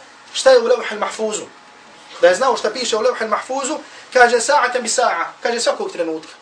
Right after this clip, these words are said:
Znači da je znao šta je zapisano u Levhil Mahfuzu. Levh-, Levhil Mahfuz je šta? Pomno čuvana ploča u kojoj je zapisano sve stvari koje će se, sve stvari će se dogoditi.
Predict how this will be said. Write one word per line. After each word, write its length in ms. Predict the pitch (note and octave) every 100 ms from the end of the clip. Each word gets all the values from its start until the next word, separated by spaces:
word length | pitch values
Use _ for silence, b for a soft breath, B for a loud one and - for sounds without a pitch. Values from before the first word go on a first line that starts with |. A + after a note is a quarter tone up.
| - - - - -
Znači 260 | F#3 G3 A3
da 60 | G#3
je 80 |
znao 220 | G3+ C#4+ B3
šta 100 | A#3+
je 60 |
zapisano 460 | G#3+ C4 A#3+ - G3+
u 80 | D#3+
Levhil 160 | F#3
Mahfuzu. 340 | E3 D#3+ E3+ G3
Levh-, 300 | B3 - A3+
Levhil 300 | C4 - A3
Mahfuz 340 | A#3+ A3 F#3+
je 60 | F#3+
šta? 300 | B3 B3 - _ b b b
Pomno 320 | A3+ C#4+ A#3+ A3+
čuvana 420 | C4+ B3+ A3 G3
ploča 360 | B3+ B3 C#4+ - - _ -
u 80 |
kojoj 120 | C4 C4+
je 40 |
zapisano 500 | E4+ D#4+ C#4 C4+ B3
sve 140 | B3
stvari 320 | B3 B3 A#3+ -
koje 240 | G#3+ F#3+
će 120 | G#3
se, 200 | G#3 A3+ - -
sve 140 | -
stvari 240 | - G#3 F#3+
će 120 | F3
se 220 | E3+ F3 -
dogoditi. 340 | D3+ C3+ B2+